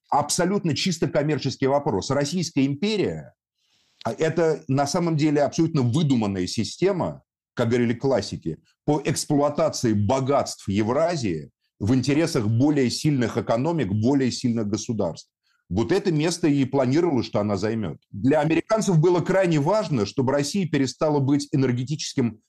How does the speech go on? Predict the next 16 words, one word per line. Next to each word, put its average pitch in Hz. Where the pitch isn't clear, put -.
приложением 127
к 98
Германии, 101
к -
Европе. 113
Для 120
американцев 147
было 151
крайне 156
важно, 123
э, 107
чтобы 120
Европейский 131
Союз, 151
Европа 123
континентальная, 101